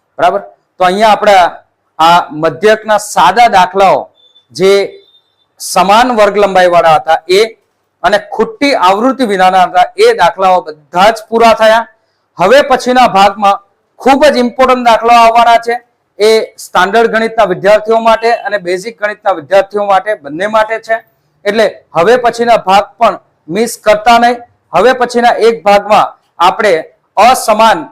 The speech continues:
વર્ગ લંબાઈ વાળા બે દાખલાઓ, જેમાં ઉદાહરણ ત્રણ અને સ્વાધ્યાયનો દાખલો નંબર આઠ, એ આપણે જોઈશું. અને ત્યારબાદ એક ખોટી આવૃત્તિ વાળો એક વીડિયો જોઈશું, જેમાં ઉદાહરણ, અ, સોરી, અ, સ્વાધ્યાયનો દાખલો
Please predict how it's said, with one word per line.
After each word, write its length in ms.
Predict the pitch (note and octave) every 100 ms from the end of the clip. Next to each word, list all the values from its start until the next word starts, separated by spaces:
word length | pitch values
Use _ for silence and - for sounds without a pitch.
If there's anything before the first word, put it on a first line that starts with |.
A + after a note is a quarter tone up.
| _
વર્ગ 280 | C#3 G3+ A3
લંબાઈ 320 | A3+ G#3+ A3
વાળા 300 | G#3 G#3 G#3
બે 360 | G3+ D3 F#3 A#3
દાખલાઓ, 520 | G#3+ F3+ G3+ G3+ F#3+
જેમાં 280 | E3 F3+ F3
ઉદાહરણ 520 | D3+ E3+ F#3 F3+ D#3
ત્રણ 480 | C#3 _ F#3 G#3 B3 - _ _ _
અને 160 | F#3+ G#3
સ્વાધ્યાયનો 600 | - F3 E3 D3 G#3+ G#3+
દાખલો 360 | F3+ E3 F#3 F#3+
નંબર 340 | E3 D#3 F#3+ -
આઠ, 220 | F#3 F3 - _ _ _ _ _ -
એ 120 | G3
આપણે 260 | G#3+ G#3+ A3
જોઈશું. 480 | G#3+ A3 A#3+ B3 - _ _ _
અને 200 | G#3 A3+
ત્યારબાદ 640 | G#3+ - G3+ A#3+ C4 G#3 F#3 - _ _ F#3+
એક 260 | G3+ -
ખોટી 400 | - G#3+ - C4
આવૃત્તિ 420 | B3+ A#3+ B3 A#3 B3+
વાળો 380 | B3 A#3 A#3+
એક 280 | - G#3 A3
વીડિયો 260 | A3+ G3+ A#3
જોઈશું, 460 | A#3 A3+ B3 A#3
જેમાં 280 | F3 G3 G3
ઉદાહરણ, 580 | - F#3+ G#3 F#3+ F3+ D4 _ _
અ, 220 | C#3+ C3+
સોરી, 360 | B2+ D#3 C#3+ - _ _ -
અ, 160 | D3+ D#3
સ્વાધ્યાયનો 500 | E3+ F#3+ F#3 A3+ A3
દાખલો 500 | F#3 - G#3 A3